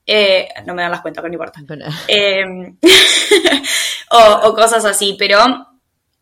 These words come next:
Speaker 1: sí hubieron muchas diferencias. Yo, de hecho, mi primer familia, terminé el año y me quedé con ellos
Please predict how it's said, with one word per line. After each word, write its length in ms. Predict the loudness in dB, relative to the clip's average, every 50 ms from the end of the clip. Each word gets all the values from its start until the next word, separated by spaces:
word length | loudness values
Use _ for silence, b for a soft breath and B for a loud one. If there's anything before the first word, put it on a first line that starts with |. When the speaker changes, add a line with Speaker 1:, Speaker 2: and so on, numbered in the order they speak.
| _ _ -6
Speaker 1:
sí 840 | -4 -2 0 2 2 2 2 2 2 0 -2 -6 -14 -20 _ _ _ -10
hubieron 400 | -8 -6 -2 0 0 0 0 -2
muchas 240 | -4 -4 -6 -6 -6
diferencias. 560 | -6 -6 -2 0 2 2 0 -2 -6 -6 -2
Yo, 80 | 0 0
de 120 | 0 0
hecho, 180 | 0 -2 -6 -8
mi 80 | -8
primer 280 | -8 -8 -6 -6 -6 -4
familia, 480 | -2 -4 -2 -2 0 2 4 4 4 4
terminé 380 | 2 -2 -2 -2 -4 -2 -2 2
el 60 | 2
año 160 | 2 2 2 0
y 40 |
me 80 | -2 -2
quedé 220 | 0 0 0 0
con 160 | 0 0 -2 -2
ellos 360 | -2 -4 -2 -4 -4 -4 -4